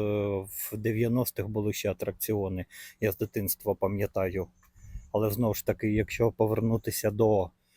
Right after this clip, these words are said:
періоду війни, <clears throat> визволення города від німців, сорок третій, сорок четвертий, ося, оця от вся територія, вона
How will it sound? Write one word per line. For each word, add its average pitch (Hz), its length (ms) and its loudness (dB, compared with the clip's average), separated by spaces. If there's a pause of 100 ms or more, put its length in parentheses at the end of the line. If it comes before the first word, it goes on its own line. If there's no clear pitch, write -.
(220)
періоду 107 460 4
війни, 123 440 4 (300)
<clears throat> 202 600 12 (840)
визволення 107 600 2
города 104 440 4
від 107 200 -4
німців, - 760 -2 (460)
сорок 104 380 2
третій, 113 320 -2
сорок 107 340 0
четвертий, 104 680 -2 (280)
ося, 117 400 6 (1400)
оця 110 360 4
от 101 240 4
вся - 360 2
територія, 113 840 6 (360)
вона 113 400 6